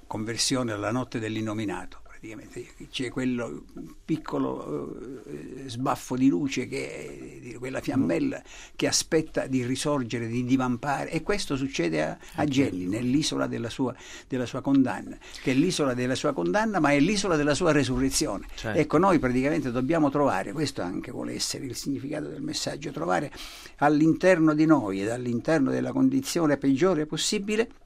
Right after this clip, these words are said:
Speaker 1: tutta la forza e tutti gli elementi per rinascere da lì, da dove siamo, senza il concorso esterno. Il concorso esterno può essere un concorso di carattere emotivo, ma di ricostruzione dobbiamo essere noi stessi all'interno di noi.
Speaker 2: Mm.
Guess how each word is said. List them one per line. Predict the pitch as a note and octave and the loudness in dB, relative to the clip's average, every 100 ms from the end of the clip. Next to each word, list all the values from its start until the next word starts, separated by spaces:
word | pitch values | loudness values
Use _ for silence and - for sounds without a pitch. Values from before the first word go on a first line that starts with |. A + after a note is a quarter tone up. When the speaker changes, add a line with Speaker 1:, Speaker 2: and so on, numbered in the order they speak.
| - - - - - - - B2+ - | -20 -20 -20 -20 -20 -20 -10 -10 0
Speaker 1:
tutta | E3 - C3+ | -2 2 2
la | C3 | 2
forza | F3 D3+ A#2+ | 2 0 -2
e | G#2+ | -8
tutti | C#3 C3+ | -8 0
gli | C3+ | 2
elementi | C#3+ D#3+ F#3 - C3+ - - | 2 2 0 -2 -10 -12 4
per | D#3 | 6
rinascere | F#3 G#3+ G#3+ - C#3 C#3 | 8 6 4 4 4 2
da | - D#3+ | 2 4
lì, | G3+ A#3+ | 6 4
da | E3 | 4
dove | C#3+ F3+ D3+ | 2 2 4
siamo, | - F#3+ C3 - | 4 2 0 0
senza | D#3 D3+ D3+ | 4 4 2
il | C#3 | 0
concorso | D3 C#3+ F3+ B2 A#2 | 0 2 2 0 -6
esterno. | - - B2+ F2 F#2+ - - - | -6 -2 -2 -2 -10 -14 -18 -6
Il | B2+ | 2
concorso | C3+ C3 C#3 D3+ | 2 2 0 0
esterno | C#3 G3 D3 | 0 0 0
può | A2 | -4
essere | B2+ A#2+ B2+ | -2 -2 -2
un | B2 A#2+ | -4 -2
concorso | A#2 A2+ D3 C3+ - - - - - | -2 -2 -2 -4 -6 -12 -16 -16 -8
di | A#2 | -2
carattere | B2+ C3 C3 B2+ A#2+ - - | 0 0 -2 -4 -4 -4 2
emotivo, | B2+ C3+ E3 B2 E2+ | 4 6 4 2 0
ma | - A#2 | -2 4
di | B2 | 6
ricostruzione | C3+ C3+ D3+ D#3+ D3+ F#3 G#3 E3+ | 6 4 -2 -2 0 2 2 0
dobbiamo | B2+ A2+ A#2 | 0 -2 0
essere | A#2+ - A2 | -2 -2 -2
noi | A#2 | -6
stessi | - C#3 - | -4 -2 -2
all'interno | A#2 G2 A2+ G2 F2+ | -2 -6 -8 -10 -10
di | F#2+ | -10
noi. | F#2+ F2 - - | -10 -14 -20 -16
Speaker 2:
Mm. | G2+ G2 | -14 -12